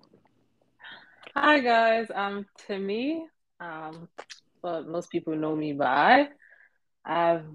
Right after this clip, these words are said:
met, I met Nifemi through church, and we, she's, we've been pretty good friends ever since, and I'm happy to be here in her podcast today. So yeah.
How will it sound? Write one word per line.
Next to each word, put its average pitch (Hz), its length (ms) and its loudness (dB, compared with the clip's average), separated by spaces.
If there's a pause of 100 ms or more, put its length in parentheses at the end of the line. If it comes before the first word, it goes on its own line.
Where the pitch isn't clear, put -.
(520)
met, 170 320 0
I 165 120 -2
met 180 220 -4
Nifemi 165 680 -4
through 160 720 -2
church, 208 580 -4
and 143 380 -8 (1200)
we, 160 260 -2
she's, 151 380 -6 (520)
we've 143 260 -6
been 143 200 -2 (120)
pretty 160 460 2 (520)
good 285 220 2
friends 208 540 4
ever 175 240 4
since, 160 520 -6
and 143 320 -10 (220)
I'm 151 400 -6
happy 196 320 -2
to - 100 -6
be 175 200 0
here 160 260 -2
in 151 160 -10
her 156 220 -14
podcast 165 420 -8 (240)
today. 156 460 -6 (180)
So 170 180 -10
yeah. 190 340 -6